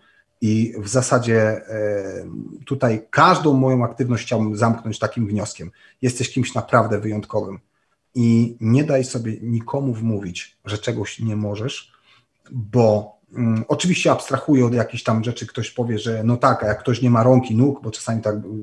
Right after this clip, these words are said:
to, to nie zagra w tenisa. Może zagra trzymając w ustach, ale nie chodzi mi o to. Chodzi przede wszystkim o możliwości, e,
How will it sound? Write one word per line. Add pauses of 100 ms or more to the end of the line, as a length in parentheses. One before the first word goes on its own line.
to,
to
nie
zagra
w
tenisa. (760)
Może
zagra
trzymając
w
ustach,
ale
nie
chodzi
mi
o
to.
Chodzi
przede
wszystkim
o
możliwości,
e,